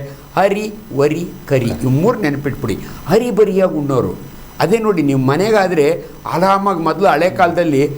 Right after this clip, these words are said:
Speaker 1: ಆಲೆ ಮನೆಯೊಳಗೆ ಊಟ ತಂದ್ರೆ ನಾವು ರೈತರ ಮಕ್ಕಳು ಮಾತಾಡ್ಕೊಂಡು, ಬೆಳೆದಂಗಳು ನೋಡ್ಕೊಂಡು,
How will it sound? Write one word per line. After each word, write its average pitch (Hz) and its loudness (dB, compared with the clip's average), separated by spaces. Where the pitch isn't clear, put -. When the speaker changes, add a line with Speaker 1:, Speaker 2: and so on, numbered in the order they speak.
Speaker 1:
ಆಲೆ 190 2
ಮನೆಯೊಳಗೆ 160 -2
ಊಟ 208 0
ತಂದ್ರೆ 151 -2
ನಾವು 131 2
ರೈತರ 170 0
ಮಕ್ಕಳು 147 -2
ಮಾತಾಡ್ಕೊಂಡು, 143 0
ಬೆಳೆದಂಗಳು 139 0
ನೋಡ್ಕೊಂಡು, 135 0